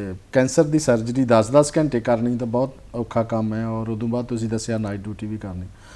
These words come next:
ਰਿਟਾਇਰਮੈਂਟ ਤੋਂ ਬਾਅਦ ਜਦੋਂ ਅਸੀਂ ਗੱਲ ਕਰਦੇ ਹਾਂ, ਅ, ਆਮ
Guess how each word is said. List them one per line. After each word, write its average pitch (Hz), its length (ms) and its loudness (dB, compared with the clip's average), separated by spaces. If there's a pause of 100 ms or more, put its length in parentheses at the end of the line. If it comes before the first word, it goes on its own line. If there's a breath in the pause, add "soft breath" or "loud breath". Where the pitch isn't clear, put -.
(340 soft breath)
ਰਿਟਾਇਰਮੈਂਟ 170 540 6
ਤੋਂ 214 120 2
ਬਾਅਦ 185 260 4
ਜਦੋਂ 175 340 0
ਅਸੀਂ 170 200 -4
ਗੱਲ 139 220 6
ਕਰਦੇ 151 360 0
ਹਾਂ, 160 180 -2
ਅ, 143 40 -4 (760)
ਆਮ 151 400 8